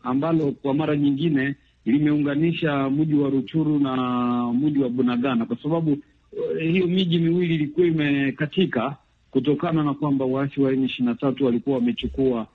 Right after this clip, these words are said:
vijiji na barabara yote ambayo ilikuwa i-, ikiunganisha, eh, Kongo kwa, kwa Uganda.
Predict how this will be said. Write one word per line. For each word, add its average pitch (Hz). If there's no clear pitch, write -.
vijiji 170
na 151
barabara 143
yote 147
ambayo 139
ilikuwa 131
i-, 135
ikiunganisha, 135
eh, 127
Kongo 135
kwa, 117
kwa 120
Uganda. 113